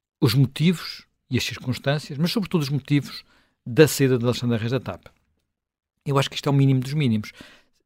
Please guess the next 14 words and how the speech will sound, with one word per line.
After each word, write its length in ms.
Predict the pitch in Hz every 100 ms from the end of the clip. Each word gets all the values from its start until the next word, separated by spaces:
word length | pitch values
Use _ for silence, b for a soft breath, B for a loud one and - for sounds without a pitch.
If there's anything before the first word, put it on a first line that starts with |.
| _
Se 220 | - -
Alexandra 340 | 226 - 170 139
Reis 420 | 110 113 113 - _ _ -
teria 340 | 190 220 226 120
de 100 | 120
ir 80 |
lidar 240 | 117 107 98
com 100 | -
a 40 |
tap, 320 | - 120 - - _ _ _ _ _ _ _ _ _ _ _ -
nas 120 | 120
suas 140 | - 107
novas 200 | 104 110
funções, 640 | 135 117 139 139 175 -